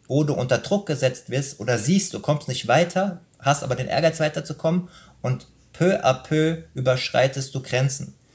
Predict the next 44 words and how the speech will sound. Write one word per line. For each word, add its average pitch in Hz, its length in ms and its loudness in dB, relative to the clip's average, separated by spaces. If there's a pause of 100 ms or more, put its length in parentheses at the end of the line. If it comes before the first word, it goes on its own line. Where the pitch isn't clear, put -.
(160)
Falls - 360 4
sie 131 100 -2
potenziell 120 640 0
gedopt 113 480 -4
hat, 104 260 -2
absichtlich, 131 920 -2 (580)
hat - 160 2
sie 160 60 0
es 143 100 0
jetzt 143 220 0
auch 127 100 0
nicht 139 320 -2
vor 131 160 4
den 131 180 0
U 139 60 0
S 131 140 -6
Open 135 240 0
zum 117 120 -4
ersten 104 280 -4
Mal 101 160 -2
gemacht. 98 380 -6 (920)
Und 120 160 -2
auch 131 140 6
dieses 127 320 -4
Argument, 120 560 0 (120)
„Ja, 117 140 4
sie 123 80 -2
ist 127 80 -4
ja 120 80 4
da 113 140 4
in 127 60 0
der 110 100 4
ersten 123 200 0
Runde 117 160 0
ausgeschieden, 120 520 0
Doping 110 340 -6
bringt 131 220 -4
ja 123 80 -2
im 104 100 -6
Tennis 104 300 -6
nichts“, - 260 -10 (160)
<laughs> - 140 -20
ist - 260 -10
natürlich 104 500 -6